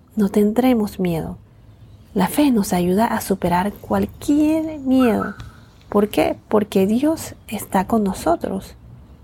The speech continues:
Él es omnipotente, todopoderoso, y Satanás lo sabe, y también sabe que su tiempo está contado. Los creyentes, los que desarrollan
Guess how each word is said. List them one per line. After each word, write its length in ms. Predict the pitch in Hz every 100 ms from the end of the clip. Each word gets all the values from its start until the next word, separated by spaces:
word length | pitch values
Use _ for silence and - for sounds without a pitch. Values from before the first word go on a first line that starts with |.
| -
Él 180 | - 185
es 160 | 220 -
omnipotente, 1040 | 233 202 175 - - - 214 196 190 - -
todopoderoso, 1000 | 175 180 220 196 156 165 208 - - - - - - - -
y 80 | 202
Satanás 640 | - 180 165 151 160 -
lo 100 | 214
sabe, 460 | 208 - 220 175 190 - - - - - - - - -
y 260 | 190 175
también 460 | 170 170 156 175 202
sabe 480 | - 262 202 185 - -
que 140 | - 170
su 140 | -
tiempo 680 | - 220 240 254 233 170 202 - _ -
está 380 | - - - 156
contado. 680 | 180 175 165 170 - - 208 - - - - - - - -
Los 200 | 185 -
creyentes, 840 | 180 175 208 277 247 196 175 - - - - - -
los 160 | 190 -
que 120 | 185
desarrollan 680 | 175 - 170 180 208 233